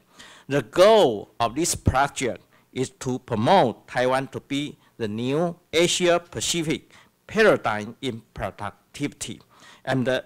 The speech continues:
raise our G D P per capita progressively. Germany Industry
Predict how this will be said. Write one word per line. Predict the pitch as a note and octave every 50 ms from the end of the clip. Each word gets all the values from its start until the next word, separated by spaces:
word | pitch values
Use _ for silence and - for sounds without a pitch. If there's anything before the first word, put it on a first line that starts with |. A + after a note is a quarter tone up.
| _ _
raise | A2 A2+ C3 E3+ F#3+ E3 B2 - - - - - _ _ -
our | G#2+ G#2+ A2 A2+ A2 - _
G | - C3+ C3+
D | B2 B2+
P | B2+ C3 B2+ B2+ - - _ _ _
per | - A2 G2 - - _
capita | - D3+ C#3+ - - C3+ A2+ F#2 - - _ - - - _ _ _
progressively. | _ - A#2 G#2+ G#2 F#2+ - - A#2+ B2+ C3 D3 D3 - - A#2+ F#2+ - - E2 - - - _ _ _ _ _ - - - - - - - - - - - _ _ _ _ _ _
Germany | - A#3+ B3+ C4 B3 G#3+ G3+ G3 F#3+ - -
Industry | G#3 A3+ G#3 G3+ F#3+ - - - F#3 F3+ F#3 - -